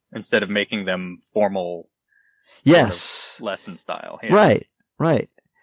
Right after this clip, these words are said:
Speaker 2: Oh, by the way, here's something that this guy, his name's Howie Hewitt. He's on, he's on the Twitter. I love him to death. Um, you should follow him, especially if you're a math person. He gives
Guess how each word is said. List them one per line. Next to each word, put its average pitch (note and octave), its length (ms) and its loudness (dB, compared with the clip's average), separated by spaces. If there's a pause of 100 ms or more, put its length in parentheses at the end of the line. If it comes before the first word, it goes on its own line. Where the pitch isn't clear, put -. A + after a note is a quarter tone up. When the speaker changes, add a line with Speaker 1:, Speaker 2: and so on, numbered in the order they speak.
(200)
Speaker 2:
Oh, - 60 2
by F#3+ 80 4
the F3 80 4
way, C#3 140 6
here's F3+ 180 0
something D3 360 2
that A2+ 180 2 (380)
this B2+ 180 0
guy, C3 180 6
his A2+ 100 0
name's A#2+ 200 0
Howie B2+ 220 6
Hewitt. B2 300 4
He's A#2 220 0
on, G#2+ 180 4
he's A2 180 0
on A2 100 4
the G2+ 60 0
Twitter. G#2+ 220 2
I G2+ 40 6
love G#2+ 240 6
him G#2+ 80 0
to G2+ 80 2
death. G2+ 380 2 (100)
Um, G2 400 0
you G2+ 80 -6
should - 140 -12
follow G#2+ 280 6
him, G#2 80 -2
especially G2 300 -4
if F#2+ 40 -10
you're G#2+ 120 2
a G2+ 40 -2
math G2+ 280 -2
person. - 400 -6 (320)
He C#3+ 220 4
gives D#3+ 640 2